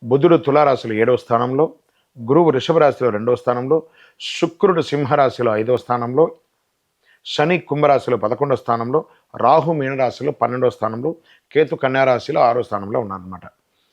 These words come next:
ఈ యొక్క గ్రహచారాన్నింటినీ దృష్టిలో పెట్టుకుంటే,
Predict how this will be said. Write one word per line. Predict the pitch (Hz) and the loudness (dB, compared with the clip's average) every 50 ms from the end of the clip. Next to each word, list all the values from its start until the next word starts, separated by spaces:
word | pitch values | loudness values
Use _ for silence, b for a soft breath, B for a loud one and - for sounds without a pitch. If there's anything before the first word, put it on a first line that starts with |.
| _ _ - | _ _ -4
ఈ | 147 | 0
యొక్క | 143 143 120 - | 0 0 2 0
గ్రహచారాన్నింటినీ | 127 110 117 127 131 117 160 156 - 165 165 160 156 151 143 143 135 131 131 135 135 135 - 143 135 131 | 0 0 0 0 0 0 -2 0 2 2 4 6 6 4 4 2 0 -2 -2 -4 -4 -6 -6 -6 -6 -6
దృష్టిలో | 123 120 117 - - 127 | -6 -8 -8 -8 -8 -6
పెట్టుకుంటే, | 113 113 104 - - 123 117 113 160 | -6 -6 -8 -8 -10 -10 -6 -2 0